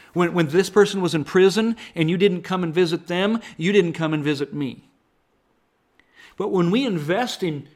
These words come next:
one another's lives this week, that's about Jesus. You're investing in Jesus in caring for one another and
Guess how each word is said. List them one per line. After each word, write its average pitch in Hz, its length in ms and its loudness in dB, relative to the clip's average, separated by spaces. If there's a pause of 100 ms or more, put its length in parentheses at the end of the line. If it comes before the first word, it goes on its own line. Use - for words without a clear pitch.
one 190 220 -2
another's 175 420 0
lives 170 720 0 (260)
this 180 280 0
week, 214 520 -2 (560)
that's 196 200 -6
about 151 300 -4
Jesus. 127 720 -8 (540)
You're 175 160 2
investing 190 540 -2
in 151 140 -2
Jesus 156 640 -4 (320)
in 151 160 -2
caring 208 560 -4
for 151 180 -4
one 156 220 -2
another 151 520 -10 (1600)
and 165 320 -2